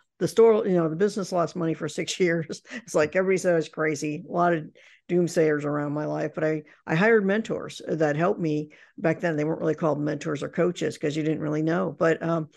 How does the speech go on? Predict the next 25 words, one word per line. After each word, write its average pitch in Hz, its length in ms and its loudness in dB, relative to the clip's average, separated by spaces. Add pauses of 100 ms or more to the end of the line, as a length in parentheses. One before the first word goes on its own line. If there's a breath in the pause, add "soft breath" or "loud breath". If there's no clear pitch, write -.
(300 loud breath)
found 175 200 2
people 175 160 0
who 165 60 6
were 151 60 2
very 143 200 0
successful 143 540 -6
in 151 60 -4
the 151 60 -4
business 196 380 0
and 147 120 -6
said, 143 360 -4
you 156 120 -6
know, 143 180 -4
"How, 151 220 -12 (100)
how 147 160 -8
can 151 180 -6
I, 151 40 -4
wo-, 151 200 -4
we, 156 360 -4
uh, 143 160 -4
s-, - 220 -12
we 170 100 -8
still - 280 -14
work 226 300 -2
together?" 147 420 -6